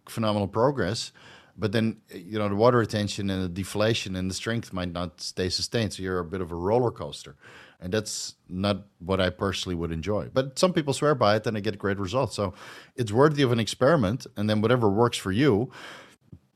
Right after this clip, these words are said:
um, that's what you have to stick with. Uh, Chanel, "Hey Steve, most sa-,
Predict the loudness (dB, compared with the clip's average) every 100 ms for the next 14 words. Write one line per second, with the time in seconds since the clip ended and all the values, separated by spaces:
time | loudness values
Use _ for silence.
0 | -8 -4 -2 0 0 2 2 6 4 4
1 | 0 0 2 0 0 -12 _ _ _ _
2 | _ _ _ _ _ _ _ _ _ _
3 | _ _ _ _ _ _ _ _ _ _
4 | _ _ _ -20 _ _ _ _ _ _
5 | _ -4 2 4 4 4 6 6 4 2
6 | 2 2 4 4 4 2 2 4 4 4